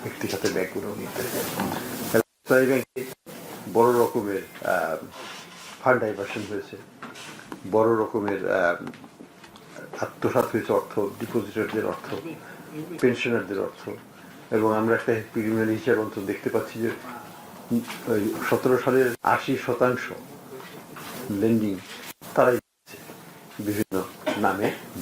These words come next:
ডাইরেক্টলি, ইনডাইরেক্টলি। তো এটার যে একটা বিশাল ক্ষতি, সেটা তো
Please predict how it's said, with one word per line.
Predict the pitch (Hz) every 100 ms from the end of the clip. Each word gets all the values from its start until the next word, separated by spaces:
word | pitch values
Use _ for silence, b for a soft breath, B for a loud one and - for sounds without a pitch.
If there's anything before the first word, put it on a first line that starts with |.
| - _ _ _ - - _ _ - - -
ডাইরেক্টলি, | 107 104 110 127 202 - 110
ইনডাইরেক্টলি। | - 71 - 78 - - - - - - - -
তো | 110 104 - - - - - -
এটার | - 175 170
যে | 170
একটা | - 131 123
বিশাল | - 160 135
ক্ষতি, | 151 135 110 - - - - - - - - - - - -
সেটা | - 147
তো | 135